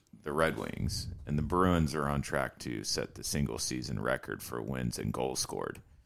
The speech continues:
And they had just taken a veteran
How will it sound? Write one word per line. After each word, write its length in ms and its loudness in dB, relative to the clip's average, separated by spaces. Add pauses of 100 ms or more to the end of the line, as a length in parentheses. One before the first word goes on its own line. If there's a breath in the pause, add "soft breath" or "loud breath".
(880)
And 320 2
they 140 0
had 260 -4
just 640 0
taken 420 -2
a 60 0
veteran 840 0